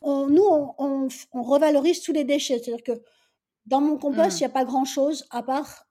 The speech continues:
Speaker 1: heu, les déchets qui reviennent des, des assiettes, heu, non finies parce que,
Speaker 2: Mmh.
Speaker 1: ben, on fait très attention à pas de gaspillage et puis on, on tente d'utiliser tout. Heu,
Speaker 2: Mmh.
Speaker 1: par exemple, heu,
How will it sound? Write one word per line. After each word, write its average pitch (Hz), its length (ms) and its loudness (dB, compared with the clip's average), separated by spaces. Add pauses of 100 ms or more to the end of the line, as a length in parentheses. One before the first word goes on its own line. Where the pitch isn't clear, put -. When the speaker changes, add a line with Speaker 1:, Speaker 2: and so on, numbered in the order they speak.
Speaker 1:
heu, 214 180 -4 (100)
les 226 140 -4
déchets 233 260 -6
qui 269 120 -6
reviennent 247 300 -2
des, 214 220 -4
des 202 380 -10
assiettes, 233 440 -10
heu, 202 180 -16 (160)
non 214 180 -8
finies 247 380 -2 (720)
parce 247 180 -10
que, 330 280 -2
Speaker 2:
Mmh. 330 60 -4
Speaker 1:
ben, 202 880 -6 (720)
on 208 420 -10
fait 214 540 -8
très 233 200 -8
attention 226 380 -10
à 233 80 -10
pas 226 120 -10
de 202 80 -14
gaspillage 233 560 -8
et 240 60 -10
puis 240 200 -12
on, 208 400 -10
on 208 120 -12
tente 240 280 -12 (140)
d'utiliser 214 580 -14
tout. 403 240 -8 (580)
Heu, 202 260 -10 (720)
Speaker 2:
Mmh. 190 100 -16
Speaker 1:
par 208 180 -8
exemple, 240 540 -8
heu, 214 160 -2